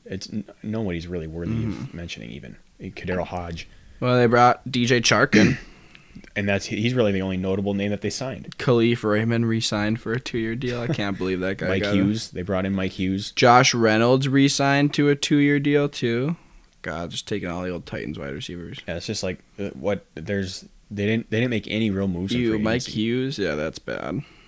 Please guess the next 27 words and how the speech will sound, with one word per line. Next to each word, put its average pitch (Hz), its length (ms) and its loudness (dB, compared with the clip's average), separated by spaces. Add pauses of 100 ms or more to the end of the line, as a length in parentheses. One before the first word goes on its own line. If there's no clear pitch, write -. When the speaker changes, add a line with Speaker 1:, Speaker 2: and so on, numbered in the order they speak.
(140)
Speaker 1:
Um, 78 500 -8 (1040)
so 107 120 -2
they're, 98 260 2
I 87 100 -2
mean 87 160 -4 (340)
Speaker 2:
Yeah, 120 100 2
they're 117 120 6
just 143 300 2 (480)
Detroiting 120 560 4
right 104 160 2
now. 101 200 0
They're 120 140 2
Speaker 1:
they're, 110 100 8
Speaker 2:
just 117 80 2
doing 110 320 4
Speaker 1:
they're 110 100 6
Speaker 2:
what 110 80 4
Speaker 1:
banking 113 240 4
on 117 80 4
Speaker 2:
Detroit 107 80 2
Speaker 1:
hitting 113 140 0
in 117 60 2
the - 60 0
Speaker 2:
does. 80 60 -4
Speaker 1:
draft. 95 480 0
<laughs> - 60 -18
Speaker 2:
Mm-hmm. 104 600 0